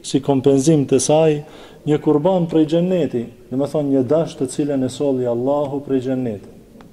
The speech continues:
O vëllezër të nderuar, me kët Allahu e sprovoi Ibrahim. Që të mbes pastaj një far rituali dhe një far adhurimi i njerëzve që t'i tregojnë Allahut dhe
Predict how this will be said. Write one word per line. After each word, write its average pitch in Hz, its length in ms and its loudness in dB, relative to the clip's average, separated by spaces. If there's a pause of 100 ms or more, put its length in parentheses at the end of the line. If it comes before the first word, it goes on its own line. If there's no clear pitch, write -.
(320)
O 127 80 0
vëllezër 131 340 2
të 110 120 -6
nderuar, 101 360 -6 (480)
me 135 200 2
kët 180 300 0
Allahu 151 720 2
e 139 80 0
sprovoi 131 480 0
Ibrahim. 101 400 -4 (880)
Që 226 180 4
të 196 100 4
mbes 175 380 2
pastaj 175 340 0
një 165 160 0
far 151 220 0
rituali 143 600 2
dhe 135 120 -4
një 135 160 -2
far 131 180 0
adhurimi 135 580 0 (440)
i 151 120 2
njerëzve 190 540 2 (500)
që 190 180 6
t'i 196 180 4
tregojnë 190 480 4
Allahut 123 540 0 (640)
dhe 160 160 4